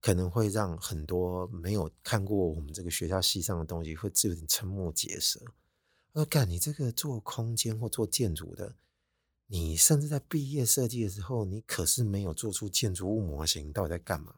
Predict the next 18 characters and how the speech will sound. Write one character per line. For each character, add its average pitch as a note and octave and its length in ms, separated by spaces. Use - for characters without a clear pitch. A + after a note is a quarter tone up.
你 G2+ 100
竟 D3 180
然 A2+ 220
在 B2+ 200
钻 A#2+ 260
研 G#2 120
某 D#2+ 180
些 G#2 140
材 E2+ 260
料， F#2 180
然 F2 120
后 G#2 100
做 G#2 200
出 F#2+ 200
一 F#2 60
个 - 140
作 F#2+ 200
品， G#2 280